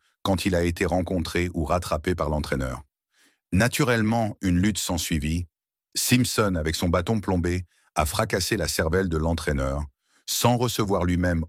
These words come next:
aucune blessure du couteau dont Straker se servit pour se défendre. Après quoi, ou bien le voleur a conduit le cheval vers quelque cachette inconnue,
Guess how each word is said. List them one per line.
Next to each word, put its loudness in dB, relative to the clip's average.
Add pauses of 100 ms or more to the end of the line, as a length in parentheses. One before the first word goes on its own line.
aucune 2
blessure 0
du -2
couteau -2
dont -2 (120)
Straker -2
se -4
servit 0
pour -8
se -2
défendre. -4 (480)
Après 2
quoi, 0 (320)
ou 2
bien 2
le 4
voleur 2
a -2
conduit -2
le 0
cheval 0
vers -4
quelque -4
cachette -2
inconnue, 2